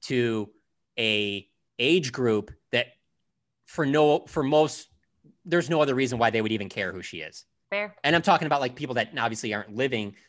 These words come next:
Speaker 1: I'm talking about people that are living, like, in the United States that normally would be like, "I don't care about Queen Elizabeth."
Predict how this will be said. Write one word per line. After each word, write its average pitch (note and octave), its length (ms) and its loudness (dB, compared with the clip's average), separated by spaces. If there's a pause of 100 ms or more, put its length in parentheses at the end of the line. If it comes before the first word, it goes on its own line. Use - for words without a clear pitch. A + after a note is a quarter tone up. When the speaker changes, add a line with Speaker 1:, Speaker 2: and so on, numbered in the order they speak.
Speaker 1:
I'm B2 80 -8
talking D3+ 180 -2
about B2 120 -4
people B2+ 140 -6
that A2 80 2
are A2 40 -2
living, A#2 300 -2
like, G#2 160 -4
in A2+ 60 -6
the G#2+ 40 -4
United G#2+ 240 -4
States G#2+ 280 -8
that G#2 80 -12
normally A2 220 -8
would G2+ 100 -10
be G#2+ 60 -8
like, G#2 160 -10
"I D3 60 -14
don't D#3+ 100 -16
care C#3 120 -10
about A2+ 120 -8
Queen A#2 100 -10
Elizabeth." A2 220 -10